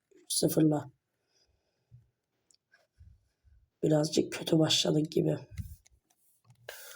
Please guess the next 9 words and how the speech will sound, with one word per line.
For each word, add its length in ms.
Galatasaray'ın 500
kadrosuna 520
bakalım. 400
Yeni 220
kaleci 320
gelmiş. 400
Van 220
der 80
Wondt. 380